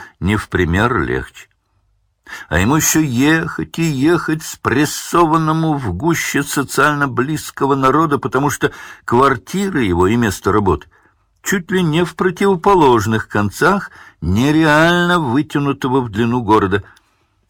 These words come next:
Когда была возможность, не озаботился поменять квартиру, полагал, что по исполнении, ну, того самого неписанного договора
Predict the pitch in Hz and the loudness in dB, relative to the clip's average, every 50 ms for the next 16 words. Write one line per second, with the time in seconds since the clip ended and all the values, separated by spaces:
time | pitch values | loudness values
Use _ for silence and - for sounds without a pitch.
0 | _ _ _ _ _ _ _ _ _ _ - - - - - - - - _ - | _ _ _ _ _ _ _ _ _ _ -20 -20 -20 -20 -20 -20 -20 -8 _ -2
1 | 120 139 139 170 175 170 190 190 196 202 190 175 127 104 90 98 95 92 85 76 | 0 0 2 2 2 4 4 4 6 4 4 4 4 2 2 0 0 0 0 0
2 | 78 82 82 80 82 - - - - - - - - - 87 101 104 101 92 110 | -2 -2 -4 -4 -6 -8 -12 -14 -16 -16 -16 -16 -10 -4 -2 0 0 2 2 2
3 | 104 127 180 185 185 190 175 170 - 170 170 170 - 165 165 165 165 165 160 160 | 2 2 2 0 2 0 0 0 0 -2 -4 -2 -4 -4 -2 -2 -2 -4 -4 -6
4 | - - 156 156 151 - - - 160 156 151 156 156 - _ _ _ _ _ _ | -4 -2 -2 -2 -2 -4 -4 -4 -4 -2 -2 -4 -6 -8 _ _ _ _ _ _
5 | _ - 107 110 117 120 117 143 180 190 185 180 165 - - - 139 127 120 107 | _ 0 2 2 2 2 4 4 4 6 6 4 2 0 0 0 2 2 2 2
6 | - - - - - _ - 117 127 135 123 - - 131 135 139 143 143 143 139 | -2 -6 -18 -20 -20 _ -2 0 0 0 -2 0 2 2 2 2 2 0 0 0
7 | 135 135 131 131 127 127 120 - - 330 285 254 - - 123 113 104 98 - - | 0 -2 -2 -2 -2 -2 -4 -6 -8 -10 -10 -10 -6 -2 -2 0 0 -2 -2 -2
8 | 104 78 69 64 64 67 64 - - - _ - 95 117 110 87 - 107 - - | -2 -2 -2 -4 -6 -8 -8 -10 -12 -16 _ -6 -4 -4 -4 -4 -4 -6 -4 -4
9 | - 95 90 92 92 98 98 82 107 104 104 127 147 170 185 185 185 156 87 69 | -4 -2 -2 -2 0 -2 -2 -2 -4 -2 0 0 0 2 2 2 2 2 0 -2